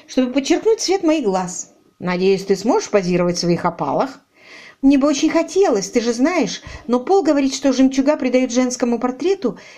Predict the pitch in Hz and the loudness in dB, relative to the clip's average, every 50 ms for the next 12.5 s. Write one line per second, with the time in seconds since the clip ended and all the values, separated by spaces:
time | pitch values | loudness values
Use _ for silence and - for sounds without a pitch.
0 | - - 180 214 277 294 - - 285 277 269 - 277 262 - - - 202 160 143 | -16 -8 -2 -2 -2 -2 2 2 0 2 2 0 -2 -2 -2 -2 -4 -2 -4 -4
1 | 143 120 110 107 - _ _ _ _ _ _ _ _ _ _ - 151 - 165 190 | -6 -8 -10 -14 -18 _ _ _ _ _ _ _ _ _ _ -16 -8 -4 -4 -4
2 | 208 202 - - 196 196 262 277 - - _ _ _ _ _ - 151 160 170 175 | -2 -2 0 0 0 0 0 -2 -6 -16 _ _ _ _ _ -14 -6 -4 -2 -2
3 | 208 - - 269 226 190 151 196 208 220 240 254 262 269 277 277 269 294 277 - | -2 -2 -2 -4 -2 0 2 2 2 4 4 4 4 4 4 2 0 -2 -2 0
4 | 185 196 220 233 247 214 208 233 - - 247 226 - - - - 175 180 175 175 | -2 -2 0 0 0 0 0 -2 -2 -2 -4 -6 -4 -6 -4 -4 -2 -2 -2 -2
5 | 175 185 180 175 - _ _ _ _ _ _ _ _ - - - - 208 - - | -2 -2 -4 -8 -14 _ _ _ _ _ _ _ _ -20 -12 -4 -2 -2 -2 -2
6 | 240 - 202 175 165 165 190 185 - - 165 160 151 151 156 - _ _ _ _ | -2 -2 -2 -4 -4 -6 -6 -8 -8 -6 -6 -6 -4 -6 -8 -10 _ _ _ _
7 | _ _ - - - - - - 262 247 311 320 339 320 - 381 381 370 320 262 | _ _ -20 -20 -20 -20 -16 -6 0 0 0 0 0 -2 -2 -2 0 0 0 0
8 | - 175 185 180 175 240 240 - 254 285 262 247 175 - - 175 170 170 196 208 | 0 -2 -4 -2 -2 -2 -2 0 0 2 2 2 0 0 -4 -4 -4 -2 -2 -4
9 | 214 202 175 165 160 165 - - - _ - 269 294 285 - 415 392 370 277 240 | -4 -2 -2 -2 -4 -4 -10 -20 -16 _ -4 -4 -4 0 2 0 2 2 0 0
10 | 220 202 220 277 269 269 - 190 180 170 165 - - - - - - - _ _ | 0 2 0 -2 -2 -2 -4 -2 -2 -2 -2 -6 -10 -20 -20 -20 -20 -20 _ _
11 | - 214 254 294 277 220 190 208 220 220 196 - 190 160 165 160 165 165 160 160 | -4 -2 0 0 0 -2 -2 0 0 0 0 0 -2 -2 -2 -2 -2 -2 -2 0
12 | 226 359 359 285 - - - - 160 160 | 0 0 0 0 -4 -4 -8 -8 -10 -12